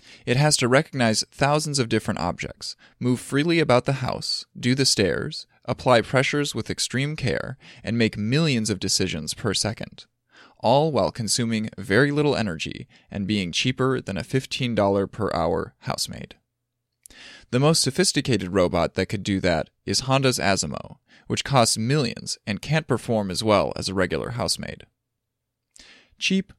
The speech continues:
reliable, human-like robots will eventually be available, but for now, it's A I time, baby. Section one point one. Smarter, better, faster, stronger.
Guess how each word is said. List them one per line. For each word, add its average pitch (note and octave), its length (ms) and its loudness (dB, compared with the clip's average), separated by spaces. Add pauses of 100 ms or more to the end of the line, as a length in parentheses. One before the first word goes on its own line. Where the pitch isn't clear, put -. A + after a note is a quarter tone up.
(140)
reliable, C3 720 4 (160)
human-like D#3 540 2
robots G#2 560 0
will A2 160 0
eventually B2 480 0
be G#2+ 160 0
available, G2+ 600 2 (440)
but - 140 0
for A2+ 120 0
now, D3+ 360 4 (260)
it's G2+ 220 -2
A A#2+ 200 8
I C3 160 6
time, F#2 340 -4
baby. G2 420 -2 (960)
Section B2+ 400 2
one D#3+ 200 2
point D3 300 -2
one. G2+ 320 -4 (540)
Smarter, C#3+ 600 2 (260)
better, A#2+ 400 4 (320)
faster, A2+ 600 0 (280)
stronger. C#2+ 640 -4